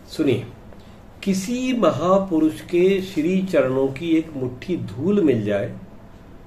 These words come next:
उसमें एक तसला भर राजपथ की धूल मिट्टी मिला दें, फिर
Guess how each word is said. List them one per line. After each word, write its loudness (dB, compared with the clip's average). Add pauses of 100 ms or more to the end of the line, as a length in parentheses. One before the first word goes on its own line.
(360)
उसमें 2
एक 4 (160)
तसला 4
भर 4
राजपथ 2
की 0
धूल -2
मिट्टी 0
मिला 4
दें, -6 (1080)
फिर 2